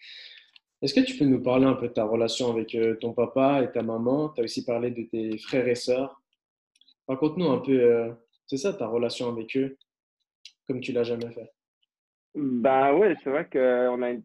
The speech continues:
Speaker 2: relation assez, euh, unique. J'ai envie de dire, on est très, euh, très, euh,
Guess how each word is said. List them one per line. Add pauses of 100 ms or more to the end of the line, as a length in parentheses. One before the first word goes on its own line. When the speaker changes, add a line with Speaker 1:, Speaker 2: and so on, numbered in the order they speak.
Speaker 2:
relation
assez,
euh, (100)
unique. (460)
J'ai
envie
de
dire,
on
est
très,
euh,
très,
euh,